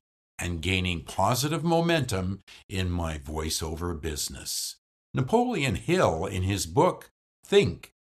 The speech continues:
and Grow Rich, devotes a full chapter to the power of the mastermind. He calls it the driving force,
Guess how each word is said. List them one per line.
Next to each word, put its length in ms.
and 340
Grow 280
Rich, 680
devotes 480
a 80
full 380
chapter 640
to 100
the 140
power 640
of 160
the 100
mastermind. 1080
He 80
calls 500
it 220
the 140
driving 680
force, 720